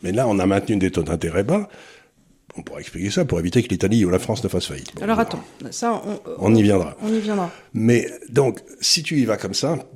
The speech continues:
Speaker 1: tu te dis, bon, il faut que les taux d'intérêt montent. Mais on a... Prenons le... bon, tu, tu as, tu as, tu as un revenu, mettons, de cent.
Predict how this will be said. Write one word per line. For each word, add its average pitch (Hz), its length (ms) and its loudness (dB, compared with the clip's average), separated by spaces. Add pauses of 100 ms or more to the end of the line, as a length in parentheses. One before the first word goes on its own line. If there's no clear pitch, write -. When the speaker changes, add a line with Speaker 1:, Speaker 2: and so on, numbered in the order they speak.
Speaker 1:
tu 107 80 -8
te - 80 -8
dis, 90 160 -6
bon, 85 240 -4
il 98 80 -6
faut 156 140 0
que - 80 -2
les 123 100 4
taux 113 100 0
d'intérêt 92 360 0
montent. - 340 -10 (720)
Mais 113 160 -4
on 160 140 -4
a... 156 100 -8 (1600)
Prenons 120 300 -6
le... 90 520 -12
bon, 95 200 -10
tu, - 260 -18
tu 117 140 -6
as, 92 80 -8
tu 82 140 -12
as, 90 60 -12
tu - 120 -8
as 101 40 -4
un 98 40 -4
revenu, 101 360 -2
mettons, 104 340 -4
de 90 140 -6
cent. - 340 -6